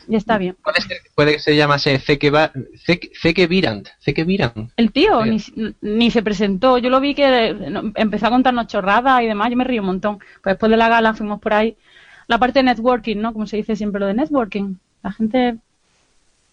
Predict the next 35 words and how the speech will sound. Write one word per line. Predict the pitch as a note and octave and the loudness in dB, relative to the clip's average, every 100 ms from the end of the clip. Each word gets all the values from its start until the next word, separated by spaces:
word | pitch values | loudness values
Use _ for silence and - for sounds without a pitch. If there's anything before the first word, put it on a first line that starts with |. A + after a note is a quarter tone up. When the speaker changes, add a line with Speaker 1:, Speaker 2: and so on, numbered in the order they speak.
| _ | _
Speaker 1:
hablando | - G3 G3+ G#3+ G#3+ | -6 -2 0 0 0
para, | F#3 F#3+ F#3+ F#3 G3 _ _ _ _ _ _ | -2 0 0 -2 -6 _ _ _ _ _ _
no | G#3 F#3+ | -4 -4
sé, | - F3 _ - - | -4 -10 _ -20 -12
al | E3+ | -4
final | G#3 G#3 | 0 2
es | G#3+ | 2
beber | F#3 F3 E3+ | 0 -2 -4
y | F3 | -6
poco | F3 D#3+ | -6 -6
más. | D#3 D#3+ - - - - - _ _ _ _ C#4+ - - - | -6 -8 -18 -20 -20 -20 -20 _ _ _ _ -20 -18 -16 -6
Pero | B3 A#3 | 0 2
bastante | A3 - B3+ | 2 0 -2
Speaker 2:
Pues, | C4+ B3+ | 0 0
Speaker 1:
majo. | G3 | -2
Speaker 2:
pues, | C#3 - - A3 - _ - _ _ | -10 -10 -6 -6 -8 _ -20 _ _
el | C3 B2+ | 0 0
sonido | C3+ C#3+ D3+ D#3+ | 2 2 4 2
ganó | D3+ D3 | 2 2
alguien | C#3+ C#3+ C#3 | 2 0 -2
de | |
Estados | C3 B2+ A#2+ | -2 0 0
Unidos. | A2+ G#2+ G2 _ - | -2 -4 -8 _ -6
El, | G#2+ | 0
Speaker 1:
Ese, | D#4 C#4 | 0 2
Speaker 2:
el | B3 | 0
Speaker 1:
ese | A3 | 0
Speaker 2:
resto | C4+ A3 | -2 -2
Speaker 1:
fue, | A3 - | -6 -4
el | A3 A3+ | -2 2
de | A3 | 2
Speaker 2:
ah. | G#3+ | 0
Speaker 1:
Estados | G#3+ C#4 C#4+ | 0 2 2
Unidos, | A#3 G#3 G3 | 2 0 -2
digo. | G#3 G3+ F#3+ | -2 -4 -4